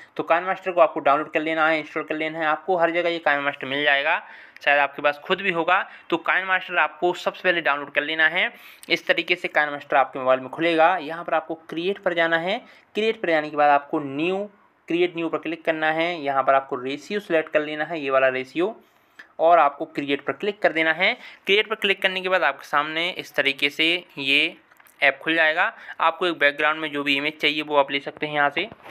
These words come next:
ये जो background color होता है वो आप ले सकते हैं। यहाँ पर आपको जो आपने video record की है अपने face वाली video, उसको आपको यहाँ पर लेना है। जैसे कि मैंने अभी ये video बनाई हुई है तो मैं आपको ये यहाँ पर लेके दिखा देता हूँ।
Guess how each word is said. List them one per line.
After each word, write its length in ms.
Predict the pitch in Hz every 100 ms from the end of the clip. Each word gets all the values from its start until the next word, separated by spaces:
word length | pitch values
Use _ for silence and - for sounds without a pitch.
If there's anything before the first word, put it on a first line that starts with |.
| - _ _ _ _ _ _ - - _ _ _ _ _ _ _ _ _ _ -
ये 100 | 120
जो 140 | 123 127
background 500 | 123 123 135 135 135
color 240 | 135 131
होता 240 | 127 127 131
है 60 |
वो 120 | 127 131
आप 100 | 135
ले 80 | 135
सकते 260 | 139 143
हैं। 160 | 156 196 - - -
यहाँ 240 | 147 180 208
पर 200 | - 214
आपको 640 | - 160 180 - 180 190 180
जो 180 | 135 156
आपने 240 | 156 165
video 300 | 143 139 143 131
record 320 | 131 170 175
की 160 | - 160
है 80 |
अपने 200 | 156 156 147
face 260 | - 143
वाली 220 | 147 143
video, 300 | 143 139 156 135
उसको 280 | 131 -
आपको 220 | 135 135 139
यहाँ 180 | 131
पर 120 | 131 135
लेना 280 | 135 143
है। 240 | 151 185 214 - - -
जैसे 160 | 135 160
कि 60 |
मैंने 160 | 151 147
अभी 120 | 151
ये 120 | 143 147
video 260 | 156 156
बनाई 260 | 151 151 151
हुई 180 | 156 156
है 140 | 165
तो 160 | 165 131
मैं 140 | 131
आपको 300 | 127 127 -
ये 280 | 123 127 143
यहाँ 300 | 143 131 123
पर 120 | 123 123
लेके 280 | 123 120 131
दिखा 200 | 123 135
देता 220 | 135 143
हूँ। 220 | 151